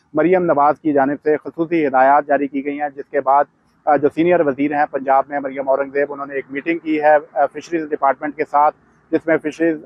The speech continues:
अ, डिपार्टमेंट के तमाम हुकाम को तलब किया गया था और उनसे discuss किया गया है कि किस तरह से fisheries, अ, sector में जो फिश farming है उसको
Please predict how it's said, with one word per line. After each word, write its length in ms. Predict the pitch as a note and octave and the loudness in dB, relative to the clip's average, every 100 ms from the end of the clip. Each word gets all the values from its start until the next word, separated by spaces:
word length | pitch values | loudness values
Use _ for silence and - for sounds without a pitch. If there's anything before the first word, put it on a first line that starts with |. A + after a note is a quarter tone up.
| - | 2
अ, 160 | D3+ | 2
डिपार्टमेंट 440 | C#3 C#3 C#3+ D3 D3 | 2 0 -2 -2 -6
के 80 | C#3+ | -4
तमाम 300 | C#3 C#3+ D#3 | 0 0 0
हुकाम 340 | C3 C#3 C#3 | -2 -2 -2
को 100 | C#3+ | -2
तलब 220 | C#3+ D3+ D#3 | -4 -4 -2
किया 120 | D#3 | 0
गया 180 | D3+ D#3 | 2 2
था 180 | D3+ D#3 | 4 4
और 100 | C#3+ | 2
उनसे 260 | C#3+ C#3+ | -4 -8
discuss 340 | C#3 C3+ D#3+ - | -8 -6 -4 -2
किया 160 | D#3 C#3+ | 0 2
गया 180 | D3 D3 | 4 4
है 100 | D3 | 2
कि 100 | D3 | -2
किस 160 | D#3 | -4
तरह 200 | - D3+ | 0 0
से 140 | C#3+ D3+ | 0 -2
fisheries, 600 | - D#3 - E3 E3+ D#3 _ _ _ - | -4 -6 -2 0 0 0 _ _ _ 0
अ, 160 | D#3+ D#3 | 2 2
sector 380 | - D3 E3 D#3+ | 0 -2 0 2
में 200 | D#3+ D3+ | 2 0
जो 100 | D3+ | -2
फिश 200 | D#3 D3 | -4 -2
farming 360 | C#3 D3 D#3+ | 0 0 0
है 100 | D#3 | 0
उसको 520 | D3+ D3 - E3 E3+ | 0 -2 0 2 2